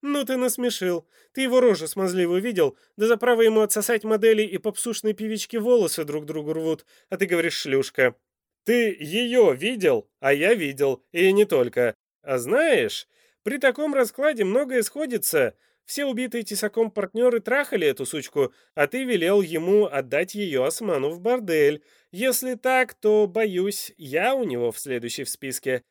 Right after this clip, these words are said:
Эту шлюшку я пользовал почаще прочих, и время от времени спускать на ней пар не стеснялся». Львович посерьезнел. «Если ты прав, то, значит, дело совсем дрянь.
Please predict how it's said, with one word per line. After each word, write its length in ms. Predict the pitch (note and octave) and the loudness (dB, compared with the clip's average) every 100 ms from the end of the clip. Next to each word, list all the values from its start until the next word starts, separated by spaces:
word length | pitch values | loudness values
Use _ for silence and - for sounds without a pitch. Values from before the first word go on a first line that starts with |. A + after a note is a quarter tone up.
| _ _ | _ _
Эту 240 | G#3 A#3+ | -2 -2
шлюшку 500 | A#3+ A#3 A#3 B3 - | -4 -6 -6 -6 -6
я 180 | A3+ G3+ | 0 0
пользовал 480 | G3+ A3 A3+ A3 A3+ | 2 0 0 0 -2
почаще 580 | A3 G#3 - G#3 - A3+ | -2 -6 -2 -4 -4 -8
прочих, 580 | A3 G3+ F3+ F3 - - | -4 -4 -4 -8 -10 -10
и 80 | A#3+ | -4
время 340 | A3+ B3 C4 B3+ | 0 0 2 0
от 80 | |
времени 460 | G3+ B3 B3+ B3 A#3 | 0 -2 -2 0 0
спускать 640 | G#3+ - A3 - B3 A#3+ | -2 -6 -8 -2 0 0
на 100 | A#3 | 2
ней 220 | A3 G#3+ G3+ | 2 2 0
пар 320 | A3 A3+ F#3+ | 0 -2 -2
не 240 | F#3+ G#3+ | -6 -6
стеснялся». 920 | G3 - F3+ - C3+ D#3 - - G#2+ - _ _ _ - | -6 -10 -12 -4 -2 -2 -4 -4 -6 -8 _ _ _ -8
Львович 640 | B2 C3 B3 A#3 A3 - _ | -6 -4 -4 -6 -10 -14 _
посерьезнел. 880 | G3+ G3 G#3+ G3+ E3 A2+ G#2+ G2+ F2+ _ _ _ _ _ | -10 -8 -8 -4 -4 -2 -6 -6 -10 _ _ _ _ _
«Если 360 | C3 D3+ - C#3 | -6 -4 -4 -6
ты 100 | D3+ | -6
прав, 440 | A#3 G#3+ - - - | -4 -4 -6 -18 -8
то, 200 | D3+ C#3+ | -6 -4
значит, 480 | D3+ E3 - F3+ - | -4 -6 -6 -12 -18
дело 340 | C#3 E3 E3 | -10 -6 -6
совсем 380 | - G#3+ - C3+ | -6 -8 -8 -6
дрянь. 280 | A#2 A#2+ | -4 -4